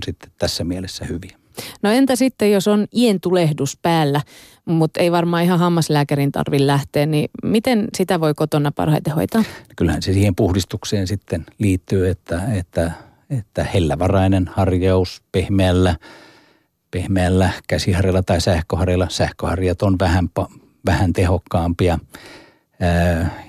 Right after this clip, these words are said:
Speaker 1: ja, ja sitten hammasvälien puhdistus sillä hammaslangalla tai sitten jollain väliharjalla tai, tai tikulla.
Speaker 2: Mut et siihen saa koskea?
Speaker 1: Siihen saa koskea, siihen pitää koskea. Se aluksi vuotaa, vuotaa, mut et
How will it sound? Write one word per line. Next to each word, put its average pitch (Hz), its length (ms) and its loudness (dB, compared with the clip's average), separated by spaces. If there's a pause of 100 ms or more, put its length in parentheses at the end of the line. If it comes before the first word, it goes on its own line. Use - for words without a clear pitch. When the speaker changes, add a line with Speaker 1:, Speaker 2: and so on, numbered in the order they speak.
Speaker 1:
ja, 87 320 0
ja 87 160 -4
sitten - 300 -4
hammasvälien 92 720 2
puhdistus - 680 -6
sillä 85 200 -10
hammaslangalla 92 800 0
tai 90 240 -4
sitten 90 320 -6
jollain 85 340 -4 (100)
väliharjalla 87 680 0
tai, 87 200 -2 (200)
tai 92 260 -8
tikulla. 80 500 -4 (360)
Speaker 2:
Mut 202 180 -2
et 208 120 -2
siihen 233 260 2
saa 226 200 0
koskea? - 580 -4 (460)
Speaker 1:
Siihen 120 280 2
saa 127 180 0
koskea, 101 360 -2
siihen 104 200 0
pitää 98 340 0
koskea. 82 480 -6 (360)
Se 95 160 -2
aluksi 90 420 0
vuotaa, 98 520 2 (160)
vuotaa, 101 500 2
mut 92 180 0
et 92 120 -2